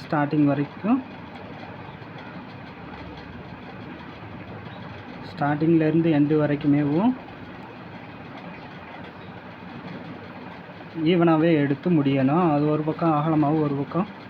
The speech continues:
சிறுசாகவும் எடுக்கக்கூடாது. நம்ம எடுக்கிற இந்த அளவு வந்து கரெக்டாக வரணும். அப்போ வந்து நம்ம முந்தானி முடிஞ்சிட்டு பார்த்தா லைனாக அழகா இருக்கும்.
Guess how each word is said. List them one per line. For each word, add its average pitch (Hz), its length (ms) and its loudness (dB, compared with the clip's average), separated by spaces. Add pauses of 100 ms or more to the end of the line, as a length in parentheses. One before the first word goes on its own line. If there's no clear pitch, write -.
(460)
சிறுசாகவும் 160 540 4
எடுக்கக்கூடாது. 135 680 0
நம்ம 147 220 6
எடுக்கிற 143 580 2
இந்த 127 280 2
அளவு 143 260 2
வந்து 143 320 2 (500)
கரெக்டாக 147 440 0 (1600)
வரணும். 143 260 4
அப்போ 151 200 2
வந்து 165 220 6 (180)
நம்ம 139 200 4
முந்தானி 165 320 6
முடிஞ்சிட்டு 151 500 2 (100)
பார்த்தா 143 420 0 (1800)
லைனாக 151 520 4
அழகா 147 360 2
இருக்கும். 139 420 0